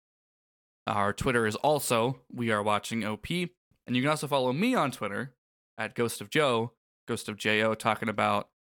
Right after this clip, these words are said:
my, uh, my other shows or whatever I'm up to. I don't know what the fuck other shows I'm gonna plug, but I got the one about Fall Out Boy songs, I got the one about Guitar Hero, which you were on a bunch, uh, recently.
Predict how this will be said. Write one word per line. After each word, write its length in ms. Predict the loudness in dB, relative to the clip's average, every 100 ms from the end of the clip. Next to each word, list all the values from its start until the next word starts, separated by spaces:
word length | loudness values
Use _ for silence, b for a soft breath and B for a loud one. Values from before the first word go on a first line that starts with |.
| _ -8
my, 360 | -4 0 0
uh, 280 | 0 -2 -2
my 160 | 0 2
other 240 | 2 0
shows 420 | 0 0 0 0 0
or 60 |
whatever 320 | 0 2 2
I'm 140 | 0 0
up 160 | -2 -4
to. 400 | -2 0 -2 -6 _ _ _ _ _ -6
I 100 | -2
don't 240 | -2 -4
know 340 | -4 -4 -4 -4
what 260 | -4 -6 -10
the 80 | -14
fuck 360 | -10 -10 -12 -20 _ _ _
other 220 | -10 -8 -6
shows 320 | -2 -2 -4
I'm 80 | -6
gonna 140 | -8
plug, 320 | -4 -4 -4 -8 -12
but 280 | -8 -8 -12 _ _ _ _ _ -2
I 60 |
got 120 | -2
the 60 | 0
one 160 | 0 0
about 220 | 0 0
Fall 240 | 2 2 2
Out 100 | 0
Boy 140 | -2
songs, 320 | 0 0 0
I 40 | -2
got 80 |
the 60 | -2
one 140 | -2
about 200 | 0 -2 -2
Guitar 300 | -2 0 2
Hero, 260 | 2 2
which 200 | 0 0
you 60 | 0
were 140 | 2
on 180 | 2 2
a 40 | 0
bunch, 540 | 2 2 0 -6 -12 _ _ _ _ _
uh, 300 | 0 2 2 0
recently. 560 | -2 -4 -2 0 -2